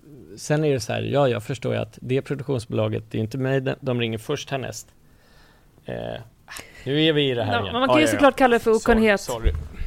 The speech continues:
Speaker 1: Jag,
Speaker 2: Men du
Speaker 1: jag, jag är rädd när, jag är rädd över att lyssna på det här, för jag är rädd för att jag hör att jag är ett sånt neggigt jävla s-
Speaker 2: Nej, jag tycker, jag vet vad.
Speaker 1: Ah.
Speaker 2: Jag kä-,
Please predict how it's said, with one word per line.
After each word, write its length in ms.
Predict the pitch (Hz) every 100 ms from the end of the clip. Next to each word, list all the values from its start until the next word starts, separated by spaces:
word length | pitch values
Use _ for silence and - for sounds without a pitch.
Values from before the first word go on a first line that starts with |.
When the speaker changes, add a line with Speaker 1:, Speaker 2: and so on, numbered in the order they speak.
| - - -
Speaker 1:
Jag, 240 | 135 123 - - -
Speaker 2:
Men 180 | - 339
du 120 | 196 -
Speaker 1:
jag, 140 | 135
jag 60 | 135
är 60 | 131
rädd 280 | 143 104
när, 360 | 104 107 107 -
jag 200 | 127 127
är 40 | 123
rädd 360 | 135 175 151
över 200 | 151 123
att 60 | 127
lyssna 280 | 127 - 131
på 120 | 131
det 60 |
här, 100 | 117
för 140 | 107 120
jag 100 | 113
är 60 |
rädd 380 | 110 120 123 110
för 120 | -
att 140 | 113 107
jag 120 | 107
hör 200 | 107 104
att 200 | 101 -
jag 100 | 107
är 40 |
ett 80 | 101
sånt 180 | - 104 -
neggigt 560 | 110 110 101 104 -
jävla 280 | 110 101 101
s- 380 | 104 - - -
Speaker 2:
Nej, 760 | 240 269 285 311 302 294 277 233 -
jag 140 | 208
tycker, 360 | 240 269 247 220
jag 80 |
vet 220 | 220 226 247
vad. 260 | 220 185 - -
Speaker 1:
Ah. 200 | 131 110 - 214
Speaker 2:
Jag 80 |
kä-, 200 | 214 262